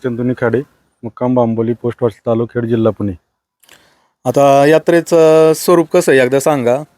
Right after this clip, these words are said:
Speaker 2: भैरवनाथ महाराजांची यात्रा ही तुमची गावची यात्रा आहे, तर यात्रेचं एकदा स्वरूप सांगा कसं आहे तुमचं?
Speaker 1: आमचा भैरवनाथ महाराजांचा यात्रा उत्सव हा सात, आठ, नऊ, अ, फेब्रुवारी रोजी संपन्न होत आहे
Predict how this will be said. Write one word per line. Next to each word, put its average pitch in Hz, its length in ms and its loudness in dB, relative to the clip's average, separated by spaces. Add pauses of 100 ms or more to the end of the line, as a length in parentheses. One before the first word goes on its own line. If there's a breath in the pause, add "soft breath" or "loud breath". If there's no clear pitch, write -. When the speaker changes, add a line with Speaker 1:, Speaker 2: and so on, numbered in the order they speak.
Speaker 2:
भैरवनाथ 135 340 -2
महाराजांची 139 460 2
यात्रा 135 200 0
ही 123 80 2
तुमची 127 280 -6
गावची 135 320 2
यात्रा 135 240 2
आहे, 117 160 2 (640 soft breath)
तर 131 120 0
यात्रेचं 147 440 0
एकदा 151 200 2
स्वरूप 147 280 2
सांगा 131 200 0
कसं 117 240 -6
आहे 104 60 -8
तुमचं? 104 220 -16 (800)
Speaker 1:
आमचा 143 680 0
भैरवनाथ 139 320 -2
महाराजांचा 131 440 -2
यात्रा 131 260 0
उत्सव 127 340 0 (520)
हा 123 180 2
सात, 135 380 0
आठ, 127 220 4
नऊ, 131 260 -2 (580)
अ, 127 280 4
फेब्रुवारी 131 320 0
रोजी 131 400 0 (180)
संपन्न 135 320 -2
होत 127 160 -2
आहे 98 180 0